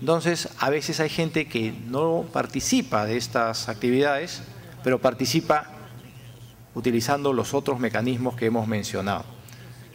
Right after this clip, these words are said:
Ayer leía una noticia interesante también en el diario El Comercio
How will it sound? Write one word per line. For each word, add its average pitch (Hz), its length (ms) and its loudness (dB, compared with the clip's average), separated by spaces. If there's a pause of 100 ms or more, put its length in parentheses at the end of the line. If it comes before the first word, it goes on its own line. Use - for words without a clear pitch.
(500)
Ayer 135 280 2
leía 147 440 0
una 147 240 0
noticia 135 400 -2
interesante 131 600 0
también 131 720 -2 (200)
en 113 140 -8
el 104 100 -6
diario 123 200 0
El 127 100 2
Comercio 143 540 0